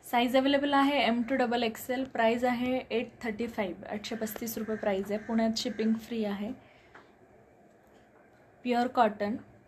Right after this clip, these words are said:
Pure कॉटनमध्ये pattern आहे हा. साईडला मॅनिक्विनला घातलेला आहे, Same आहे. याच्यात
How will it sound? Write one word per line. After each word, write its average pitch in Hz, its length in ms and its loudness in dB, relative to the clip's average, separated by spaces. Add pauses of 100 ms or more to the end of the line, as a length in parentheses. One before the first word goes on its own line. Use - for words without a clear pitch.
(1300)
Pure 233 220 -4
कॉटनमध्ये 226 600 0
pattern 214 320 -4
आहे 208 220 -2
हा. 214 200 -4 (480)
साईडला 233 800 0
मॅनिक्विनला 226 760 0
घातलेला 214 440 -6
आहे, 202 260 -8 (280)
Same 220 520 -4
आहे. 202 240 -6 (1800)
याच्यात 226 220 -2